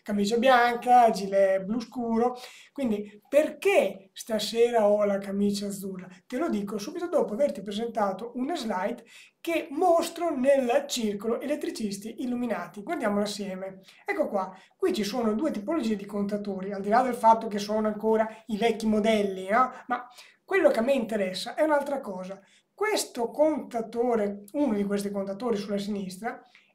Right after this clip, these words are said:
è diverso rispetto a uno dei due contatori sulla destra.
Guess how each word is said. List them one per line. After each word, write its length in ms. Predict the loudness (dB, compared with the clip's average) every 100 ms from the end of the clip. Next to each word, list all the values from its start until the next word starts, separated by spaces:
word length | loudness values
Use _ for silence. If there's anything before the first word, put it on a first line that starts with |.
| -10
è 120 | -8
diverso 760 | -6 -2 -2 -2 -4 -6 -8
rispetto 840 | -6 -6 -6 -6 -4 -2 -4 -4 -2
a 120 | 0
uno 220 | 0 0
dei 140 | 0
due 200 | 0 -2
contatori 600 | -2 -2 -4 -6 -2 -2 -2
sulla 280 | -4 -4
destra. 580 | -2 -4 -6 -12 -16 -18